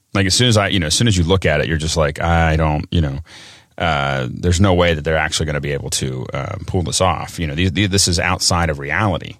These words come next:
And, uh, the only reason that, that I s-, look at it and go, "Well, I think they might be able to pull it off," is because they've already done it once.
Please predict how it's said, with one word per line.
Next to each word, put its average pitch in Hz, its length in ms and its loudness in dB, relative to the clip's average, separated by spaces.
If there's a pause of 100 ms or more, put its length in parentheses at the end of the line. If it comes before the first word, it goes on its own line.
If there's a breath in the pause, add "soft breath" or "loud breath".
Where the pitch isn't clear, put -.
(140)
And, 80 320 -2
uh, 78 180 0
the 90 120 -2
only 113 260 2
reason 92 360 2
that, 78 260 -2
that 101 180 0
I 95 200 0
s-, 101 160 -4 (100)
look 90 240 0
at 76 160 0
it 71 60 -6
and 76 100 -6
go, 73 160 -2
"Well, 82 180 2
I 76 60 -2
think 80 120 -2
they 71 80 -8
might 76 140 -4
be 71 60 -4
able 69 80 -8
to 73 60 -12
pull 71 180 -4
it 69 60 -4
off," 92 220 0
is 71 80 -8
because 69 300 -8
they've 71 220 -12
already 73 260 -6
done 76 180 -2
it 64 120 -4
once. - 260 -10